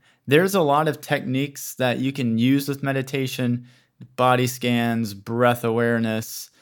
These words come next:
and a bunch of other things that p-, you can do that are, that I guess you could say are more advanced. But if you just wanna get started with it, there's really only five things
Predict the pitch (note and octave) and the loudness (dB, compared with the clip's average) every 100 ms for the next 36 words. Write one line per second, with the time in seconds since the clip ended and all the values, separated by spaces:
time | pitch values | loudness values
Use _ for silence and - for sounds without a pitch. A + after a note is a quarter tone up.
0 | _ _ - A#2 A2+ A2 A2 A2 D3 C#3 | _ _ -4 -2 0 0 0 -4 -2 0
1 | C3+ F#3 F#3 E3 D#3+ C3+ C3 C3 B2 A#2+ | 2 2 4 4 6 4 2 2 2 2
2 | A#2 A2+ A2 - - _ _ _ _ _ | 2 2 2 0 -8 _ _ _ _ _
3 | _ _ _ - - C#3+ D3 C#3+ B2 C3 | _ _ _ -14 -2 0 2 2 2 4
4 | C3+ B2 A#2+ A#2 A#2 G#2 A#2 - - - | 4 4 4 4 2 2 -2 -4 -12 -14
5 | F#2+ B2+ D3 D3+ C#3 B2+ A#2+ A#2+ A2+ A#2 | -6 0 0 0 -2 -2 0 2 2 2
6 | G#2+ F2 G2+ C3+ D#3+ - _ _ _ C3+ | 0 0 0 0 -2 -10 _ _ _ 2
7 | C3+ C#3 G#3 A#3+ A3+ G#3 D#3+ C3 A#2+ - | 4 4 2 0 0 0 2 2 0 0
8 | A#2+ C3+ C#3 D3 D3 B2 A#2 D3 G#3+ G#3 | 0 2 0 0 -2 -2 -4 -2 2 4
9 | D#3+ C#3+ C#3+ B2 C3 - C3 C3 B2 - | 4 4 2 0 -2 0 4 4 2 0
10 | A#2+ A#2 G#2+ - | 2 2 0 -6